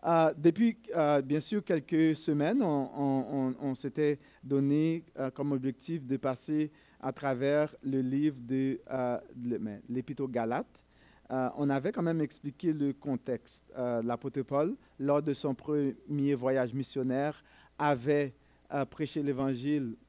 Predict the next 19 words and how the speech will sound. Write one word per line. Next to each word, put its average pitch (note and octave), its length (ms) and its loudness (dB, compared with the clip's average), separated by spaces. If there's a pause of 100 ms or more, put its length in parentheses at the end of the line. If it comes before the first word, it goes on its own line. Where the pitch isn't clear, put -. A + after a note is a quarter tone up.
aux D3+ 160 -2
Galates. C3 540 0
Ils E3 240 -2
ont D#3+ 220 0
reçu C#3 340 -6
Jésus, C3+ 560 -2
ils C3+ 200 -2
ont D3 60 0
donné D3+ 240 0
leur C#3 160 2
vie B2+ 220 -2
à B2+ 80 0
Jésus, B2 320 -4
ils C3+ 60 -4
se C#3+ 100 -8
sont C#3 160 -6
convertis C#3+ 720 -4 (500)
et D3+ 240 4 (100)
aussi D3 600 -2